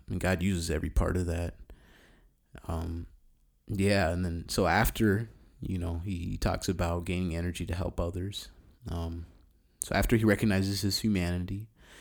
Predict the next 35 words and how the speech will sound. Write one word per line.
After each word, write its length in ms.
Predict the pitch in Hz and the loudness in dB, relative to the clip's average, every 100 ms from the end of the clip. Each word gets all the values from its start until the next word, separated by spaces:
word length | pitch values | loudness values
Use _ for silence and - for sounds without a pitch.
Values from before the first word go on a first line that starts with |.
| - - | -18 -6
and 140 | 85 | -2
asks 300 | 82 87 - | 0 0 -2
for 160 | - 98 | 0 0
what 200 | 92 87 | 0 0
he 160 | 101 | -2
needs 520 | 95 85 85 90 - - _ - - - - | -2 -2 -4 -8 -10 -16 _ -20 -20 -20 -10
and 400 | 90 82 82 98 - | -6 -4 -4 -8 -8
says, 420 | - 98 87 90 | -2 2 2 0
"Hey, 380 | 104 95 90 87 | 0 0 0 -2
if 100 | - | -4
you 60 | 95 | -2
give 220 | 90 113 | 4 6
me 140 | 123 | 6
that, 280 | 107 101 98 | 6 4 2
I 40 | 98 | 0
mean, 280 | 95 92 - - _ - | 0 -2 -8 -20 _ -6
man, 200 | 98 95 | -2 2
I'm 80 | 117 | 4
gonna 120 | 107 | 4
have 120 | 87 | 4
the 80 | 87 | 2
energy 360 | 101 104 92 85 | 2 2 0 -4
to, 160 | 85 - | -6 -8
to 100 | - | -8
help 220 | 110 120 110 | -2 0 2
others 420 | 90 82 85 87 | 2 2 -2 -4
and 100 | 85 | -6
to 80 | 95 | -4
really 260 | 92 90 | -4 -2
do 180 | 87 98 | -2 0
something 380 | 107 92 90 90 | 0 -2 -2 -2
around 360 | 85 78 80 - | -2 -2 -4 -2
here. 280 | 85 90 - - - - - - | -2 -4 -6 -20 -20 -20 -12 -6
And, 340 | 82 82 85 | -4 -4 -4
uh, 240 | 85 87 | -4 -4